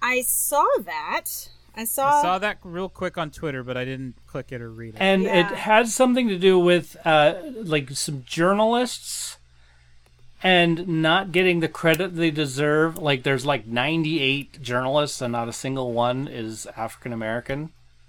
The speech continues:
Speaker 1: Yeah, it's the
Speaker 3: So
Speaker 1: Hollywood Foreign Press Association.
Speaker 3: Yes.
Speaker 1: So there's a bunch of people just, like, throwing back their trophies,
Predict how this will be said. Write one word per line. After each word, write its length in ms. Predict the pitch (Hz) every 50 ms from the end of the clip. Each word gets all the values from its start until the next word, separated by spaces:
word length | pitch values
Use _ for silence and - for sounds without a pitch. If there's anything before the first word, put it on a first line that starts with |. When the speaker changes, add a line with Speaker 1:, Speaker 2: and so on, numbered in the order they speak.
| - - - - - -
Speaker 1:
Yeah, 380 | 220 196 175 156 160 160 160 160 160 - 160
it's 260 | 165 160 - - - - _
the 1000 | - 151 151 143 143 156 160 _ _ - - _ _ _ _ _ - - - -
Speaker 3:
So 600 | - - - 147 139 135 135 127 127 127 127 127 175
Speaker 1:
Hollywood 320 | 180 180 180 180 170 175 - -
Foreign 280 | - 170 156 156 156 156
Press 320 | - - 156 156 - -
Association. 960 | - - - - - - - - - - - - - - - - - - _ _ _ _ - - _ - -
Speaker 3:
Yes. 400 | 160 147 156 151 143 135 123 113
Speaker 1:
So 60 | 107 101
there's 360 | 98 98 101 - - - -
a 40 | - 196
bunch 280 | - 208 214 214 -
of 80 | 233 -
people 280 | 208 170 - - 170
just, 300 | 165 175 175 156 - -
like, 300 | 180 170 170 - - - - - - _ - - _ - - _ _ - - - _ _ _ - - - - - -
throwing 420 | - 202 208 208 196 202 202 196 196
back 280 | 190 185 190 - _
their 160 | - 175 170
trophies, 600 | 165 - - 180 190 196 - - 165 170 170 -